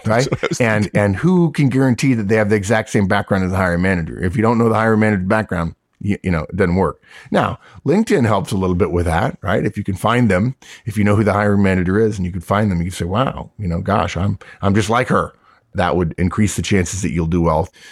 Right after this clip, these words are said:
Speaker 1: because of the similarity effect. And that, in fact, happens, right? But look, the hiring manager says, "Nah, that's not the way I think." And then they see ten or fifteen resumes, which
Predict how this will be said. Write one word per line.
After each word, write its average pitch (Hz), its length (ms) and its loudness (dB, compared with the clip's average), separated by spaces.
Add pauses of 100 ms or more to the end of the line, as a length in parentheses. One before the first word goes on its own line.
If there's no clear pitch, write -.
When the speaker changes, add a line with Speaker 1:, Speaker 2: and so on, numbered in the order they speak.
(200)
Speaker 1:
because 92 240 -2
of 95 80 -4
the 92 40 0
similarity 90 540 2
effect. 80 500 -4
And 87 240 -2 (120)
that, 85 240 -4
in 98 100 -2
fact, 127 260 0
happens, - 460 -4
right? 101 240 -4 (400)
But - 100 0
look, 147 280 -2 (200)
the 117 100 0
hiring 131 260 2
manager 110 340 2
says, 90 240 -2
"Nah, 92 180 -2
that's 92 200 -4
not 98 120 0
the 92 80 -2
way 87 140 0
I 85 60 -2
think." 101 320 -2
And 90 160 0
then 95 160 2
they 92 140 2
see 98 240 -2
ten 101 200 0
or 92 60 0
fifteen 98 340 0
resumes, 92 500 2
which - 380 -6